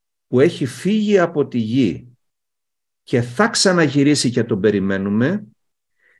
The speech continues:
και ότι ο τρόπος που μπορούμε να επικοινωνήσουμε με τον Ιησού είναι διαμέσου του Αγίου Πνεύματος.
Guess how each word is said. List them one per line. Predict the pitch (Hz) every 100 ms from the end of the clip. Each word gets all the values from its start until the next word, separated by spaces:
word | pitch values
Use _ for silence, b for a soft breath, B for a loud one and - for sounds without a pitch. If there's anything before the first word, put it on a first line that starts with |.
| _
και | - 143
ότι | 135 123 143
ο | 135 127
τρόπος | - 240 247 170 147
που | 156
μπορούμε | 131 131 165 185 156
να |
επικοινωνήσουμε | 135 120 120 120 120 123 120 160 180 147 127
με | 117
τον | 113 107
Ιησού | 110 113 170 170
είναι | 165 165 147
διαμέσου | 135 127 135 175 175 175
του | 147
Αγίου | 135 143 151
Πνεύματος. | - 143 90 82 - - -